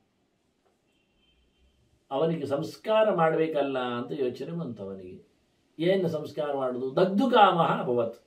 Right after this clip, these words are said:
ವಿದ್ವಾನ್. ಅವನು ಸುಟ್ಟಾಗೋದು. ಸಂಸ್ಕಾರ ಅಂದ್ರೆ ಸುಡುವುದು. ಅಲ್ಲೇ ಮರಗಳಲ್ಲೇ ಇರ್ತಾವೆ, ಒಟ್ಟು ಮಾಡುವುದು, ಸುಡುವುದು ಅಂತ ಯೋಚನೆ ಮಾಡಿದ.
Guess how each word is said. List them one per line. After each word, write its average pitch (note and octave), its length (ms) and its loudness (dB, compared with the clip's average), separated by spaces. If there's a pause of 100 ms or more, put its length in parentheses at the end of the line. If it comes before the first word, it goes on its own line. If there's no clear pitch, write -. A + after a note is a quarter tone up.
ವಿದ್ವಾನ್. A2 600 -6 (1300)
ಅವನು A3 160 -4
ಸುಟ್ಟಾಗೋದು. - 680 -2 (640)
ಸಂಸ್ಕಾರ E3 440 0
ಅಂದ್ರೆ F#3+ 300 -2
ಸುಡುವುದು. E3 540 -2 (300)
ಅಲ್ಲೇ B3 180 -2
ಮರಗಳಲ್ಲೇ A3 560 2
ಇರ್ತಾವೆ, F3 640 2 (240)
ಒಟ್ಟು G3 220 2
ಮಾಡುವುದು, F3+ 640 0 (560)
ಸುಡುವುದು F#3+ 440 6
ಅಂತ A3 200 -2
ಯೋಚನೆ F3+ 320 0
ಮಾಡಿದ. C4 300 2